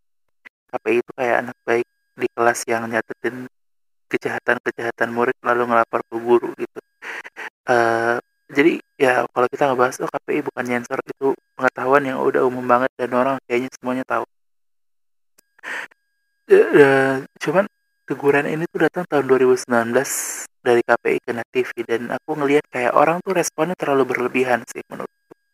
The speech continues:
Eh, banyak hal yang la-, yang bisa di, di, dilihat, cuman bahwa kita merespon terlalu berlebihan juga adalah salah satu hal aneh gitu menurut.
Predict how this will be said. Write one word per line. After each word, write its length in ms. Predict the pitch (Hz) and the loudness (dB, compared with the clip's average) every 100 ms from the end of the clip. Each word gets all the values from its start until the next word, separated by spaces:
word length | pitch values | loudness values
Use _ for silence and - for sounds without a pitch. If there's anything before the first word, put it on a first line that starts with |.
| _ - _ _ _ _ _ _ - | _ -20 _ _ _ _ _ _ -2
Eh, 360 | 143 139 139 139 - _ _ _ _ _ _ _ _ _ - | 2 2 2 -2 -8 _ _ _ _ _ _ _ _ _ -4
banyak 320 | 147 160 156 | -2 0 -2
hal 260 | - 190 196 | 0 0 2
yang 280 | 180 147 143 139 135 | 4 2 -2 -8 -6
la-, 260 | 139 135 - _ 156 | -2 -2 -4 _ -4
yang 240 | 151 151 | -2 -2
bisa 240 | 147 156 147 | -2 0 2
di, 400 | 143 143 139 143 | 0 0 -4 -4
di, 320 | 143 139 139 - 143 _ _ _ _ - - | -2 -2 -2 -6 -14 _ _ _ _ -20 -4
dilihat, 560 | 139 139 160 151 113 - | -2 -2 -2 2 2 2
cuman 480 | - 143 151 190 196 _ _ _ | -4 -6 -4 -6 -8 _ _ _
bahwa 320 | 151 143 143 - | -2 -2 -4 -8
kita 160 | _ 165 | _ -4
merespon 480 | 151 143 - 147 143 | 0 -2 0 -4 -2
terlalu 400 | 139 135 131 131 | -2 0 0 0
berlebihan 400 | 131 139 147 185 | -2 -2 -2 -2
juga 320 | 135 - 113 | -4 -2 0
adalah 240 | 120 120 | 0 0
salah 200 | - 117 120 | -2 -4 -4
satu 160 | 120 | -8
hal 180 | 127 120 120 _ - - - - _ | -6 -6 -8 _ -18 -18 -18 -20 _
aneh 400 | 147 160 147 123 120 | -6 -2 -2 -4 -8
gitu 120 | - - | -16 -16
menurut. 180 | - | -18